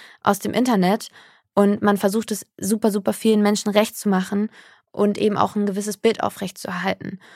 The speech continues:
Und ich glaube, dass dieses judgy Internet-Phänomen kennen wir natürlich jetzt, kennen jetzt sehr, sehr viele von uns. Wenn ich überlege, dass ich irgendwie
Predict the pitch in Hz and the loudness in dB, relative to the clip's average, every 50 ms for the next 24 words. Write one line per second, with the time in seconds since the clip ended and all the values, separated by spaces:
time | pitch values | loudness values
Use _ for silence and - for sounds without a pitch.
0 | - - - _ - 202 208 208 208 - 220 208 208 220 220 214 226 226 220 226 | -20 -20 -16 _ 0 2 2 2 0 2 4 6 6 6 6 4 4 2 4 2
1 | 220 - _ _ _ _ _ _ _ _ _ _ _ _ _ _ _ _ _ - | 0 -2 _ _ _ _ _ _ _ _ _ _ _ _ _ _ _ _ _ 2
2 | - 202 196 190 - - - _ _ _ _ _ _ _ _ _ _ - 214 208 | 4 4 4 4 0 -8 -14 _ _ _ _ _ _ _ _ _ _ -2 -2 0
3 | 190 190 196 185 - - - - - - _ _ _ _ _ _ _ _ _ _ | 2 2 0 -2 -2 -6 -10 -12 -14 -18 _ _ _ _ _ _ _ _ _ _
4 | _ - - - 226 226 247 220 226 233 240 240 233 - - 226 254 262 277 285 | _ -18 0 4 4 4 4 4 2 2 2 2 2 2 4 2 2 4 2 2
5 | 285 302 302 - - - 277 269 269 254 254 262 269 277 285 294 285 - _ _ | 2 2 0 0 -2 0 0 2 2 2 2 2 2 2 0 0 -2 -6 _ _
6 | - - 214 208 208 208 208 208 202 185 - 196 202 202 190 - 196 185 - - | -2 2 2 4 4 4 4 2 2 0 -2 -2 -2 -2 0 0 0 -2 -2 -4
7 | - - 202 196 190 185 - - 208 202 196 202 202 190 - 220 202 233 233 - | -4 0 0 0 0 0 2 2 2 2 4 0 -2 -2 -2 -2 -2 -2 -2 -2
8 | 196 - 202 220 262 254 - 214 208 190 - 190 202 190 196 196 208 208 220 202 | -2 2 2 2 2 2 2 0 0 0 0 2 2 4 4 4 4 4 2 2
9 | 190 190 185 - - - - - - - - - _ _ _ _ 190 196 - - | 2 0 -2 -4 -10 -16 -20 -20 -20 -20 -20 -20 _ _ _ _ -2 -2 -2 -4
10 | - - - - 196 190 185 196 196 190 190 185 | -6 -6 -2 0 0 0 0 0 0 0 0 0